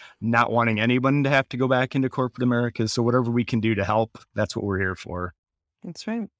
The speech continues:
Speaker 2: Good stuff.
Speaker 1: And if you love corporate America, then this probably isn't the podcast for you.
Speaker 2: <laughs> Touche. Touche. Yeah, no, that's good stuff. All right. Well, thanks, guys. I thought,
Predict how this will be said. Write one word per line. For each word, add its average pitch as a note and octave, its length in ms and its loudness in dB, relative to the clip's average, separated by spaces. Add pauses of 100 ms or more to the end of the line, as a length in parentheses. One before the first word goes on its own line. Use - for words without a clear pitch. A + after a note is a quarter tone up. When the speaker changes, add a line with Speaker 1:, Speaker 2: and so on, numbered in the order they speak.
Speaker 2:
Good F#3+ 140 -12
stuff. G3+ 300 -4
Speaker 1:
And D3+ 160 4
if - 80 -4
you D#3 100 2
love D3 220 8
corporate D#3 280 2
America, D3 320 6
then B2+ 160 2
this A#2 140 2
probably G#2 260 0
isn't G2 160 -4
the - 80 -10
podcast - 500 -8
for - 140 -6
you. C#4+ 180 0 (180)
Speaker 2:
<laughs> F#4+ 340 2 (600)
Touche. A#3+ 720 2 (300)
Touche. G3+ 340 -4
Yeah, E3+ 640 -2
no, F3 280 -6
that's F3 260 -4
good F#3 180 -6
stuff. E3+ 400 -4
All G3 100 -6
right. F#3+ 280 -4
Well, F3+ 240 -4
thanks, C4+ 260 -8
guys. F#3 300 -4
I G#3 80 -4
thought, G#3 240 0